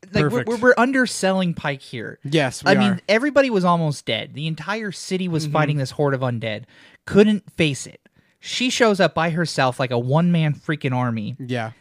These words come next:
Speaker 1: and just murks everything. Like, in my notes, pretty much for episode nine I have, <laughs> Pike is O P as fuck.
Speaker 2: Yeah.
Speaker 1: <laughs> It's just
Speaker 2: <laughs> Yep.
Speaker 1: she's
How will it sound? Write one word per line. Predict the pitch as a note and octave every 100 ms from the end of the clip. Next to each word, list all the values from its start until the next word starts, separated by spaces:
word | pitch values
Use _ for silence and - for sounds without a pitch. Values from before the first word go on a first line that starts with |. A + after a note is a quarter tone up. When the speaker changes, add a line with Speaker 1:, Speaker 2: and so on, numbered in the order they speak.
| _ _ -
Speaker 1:
and | F3 E3 D3
just | F3+ D#3 D3
murks | C#3+ F#3 A#3 E3
everything. | C3+ B2+
Like, | C3+ C3
in | G#3+
my | C4 B3+
notes, | B3 D#3+ - _ _ _ _ _
pretty | A#3 C4
much | C4
for | -
episode | A3+ G#3 G3+
nine | F3+ F3+
I | F3+
have, | D#3 D#3 F3+ - _ _ _ _ _
<laughs> | - - _ _ - C#3+ - - _ _ _ _
Pike | - G#3 G#3+
is | E3+ D#3+
O | E3+
P | D#3+ F3+ D3+
as | C3+
fuck. | - - - _ -
Speaker 2:
Yeah. | D3 C3+ -
Speaker 1:
<laughs> |
It's | B3 - A3+ D4 G#3+ G3+
just | G3+ C4
Speaker 2:
<laughs> |
Yep. | D#3 D#3+ D3+
Speaker 1:
she's | D3 -